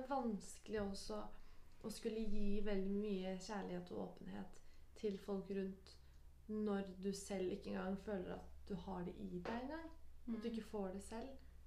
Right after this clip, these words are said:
Speaker 1: Selv om du kan gi, ja, da må du lære deg å gi deg, ja, det selv,
Speaker 2: Mm.
Speaker 1: og det er jo, kan jo
Speaker 2: Ja.
Speaker 1: fortsette i evigheter rundt det der, men ja.
Speaker 2: Ja, det er en prosess, men som du sier, det begyn-, det begynner i oss selv, da.
Speaker 1: Mm.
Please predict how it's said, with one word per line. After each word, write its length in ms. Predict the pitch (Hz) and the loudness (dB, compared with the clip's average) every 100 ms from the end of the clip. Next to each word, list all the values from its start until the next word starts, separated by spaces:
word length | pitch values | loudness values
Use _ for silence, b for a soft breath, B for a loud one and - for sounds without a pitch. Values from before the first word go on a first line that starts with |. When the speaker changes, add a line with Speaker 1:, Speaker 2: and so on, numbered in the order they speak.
| - - - - - - - | -10 -10 -8 -8 -8 -10 -10
Speaker 1:
Selv 200 | - 226 214 | -2 0 2
om 80 | |
du 100 | 214 | 2
kan 120 | 220 220 | 2 2
gi, 220 | 202 202 - - - | 4 2 -2 -12 -6
ja, 120 | - 226 233 | -4 -4 -2
da 60 | |
må 80 | 226 | 0
du 120 | 226 220 | 4 4
lære 220 | 208 185 | 4 2
deg 120 | 190 | 0
å 40 | 190 | 0
gi 100 | 190 | 0
deg, 280 | 190 185 185 - | 0 -2 -4 -8
ja, 60 | 196 - - 220 | -10 -12 -10 -8
det 120 | 208 | 0
selv, 160 | 247 | 6
Speaker 2:
Mm. 80 | 226 - | 6 6
Speaker 1:
og 80 | |
det 80 | 185 | 2
er 120 | 180 185 | 2 0
jo, 80 | 196 202 - - 208 | 0 -2 -6 -10 -4
kan 140 | 196 | -2
jo 260 | 190 202 208 | 0 -2 -2
Speaker 2:
Ja. 120 | 233 208 | -4 -4
Speaker 1:
fortsette 300 | 208 - 196 196 | -4 -4 -2 0
i 80 | |
evigheter 420 | 202 180 170 - 190 | 0 0 -4 -4 -4
rundt 440 | 196 190 190 - | -2 -2 -4 -6
det 80 | 202 | -6
der, 200 | 208 208 | -6 -6
men 200 | 208 202 | -4 -2
ja. 120 | 196 - - 240 | -4 -6 -8 -2
Speaker 2:
Ja, 200 | 226 208 220 226 | -2 -2 -4 -4
det 80 | |
er 220 | 214 208 214 | -6 -6 -8
en 240 | 214 226 - | -6 -4 -2
prosess, 640 | 233 - 220 - - - | -4 -4 -6 -8 -10 -6
men 540 | 240 220 214 208 208 214 | -2 -2 -2 -6 -8 -6
som 240 | 226 208 | -6 -6
du 60 | 220 | -6
sier, 420 | - 233 233 226 | -4 -2 0 0
det 180 | 233 226 220 233 226 | 0 -2 -2 -4 0
begyn-, 460 | 240 226 208 233 - | 4 4 2 -2 0
det 120 | 220 | 2
begynner 300 | 240 214 220 | 2 2 0
i 40 | 240 | 0
oss 120 | 240 | 0
selv, 180 | 233 233 | 0 2
da. 80 | 226 - - | 0 -4 -10
Speaker 1:
Mm. 160 | 247 | -8